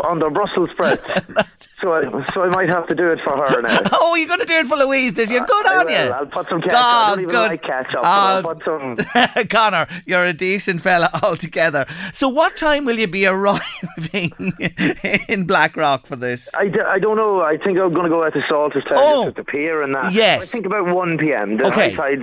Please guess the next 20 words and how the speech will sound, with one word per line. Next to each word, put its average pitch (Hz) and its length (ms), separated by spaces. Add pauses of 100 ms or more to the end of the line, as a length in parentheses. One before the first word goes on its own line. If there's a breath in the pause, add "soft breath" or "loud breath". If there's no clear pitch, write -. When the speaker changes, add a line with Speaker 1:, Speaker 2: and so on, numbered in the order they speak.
(100)
Speaker 1:
at 123 120
twelve 123 340
thirty. 95 360
Speaker 2:
Okay, 170 280
one 214 320
o'clock 190 460
Salterstown. 160 600
Let's 180 200
get 185 180
this 180 180
spot 180 320
on 151 220
now. 127 160
One 185 240
o'clock 175 520 (200 loud breath)
Salterstown 190 880 (120)
<laughs> - 120
on 180 140
Christmas 190 400
Day. - 320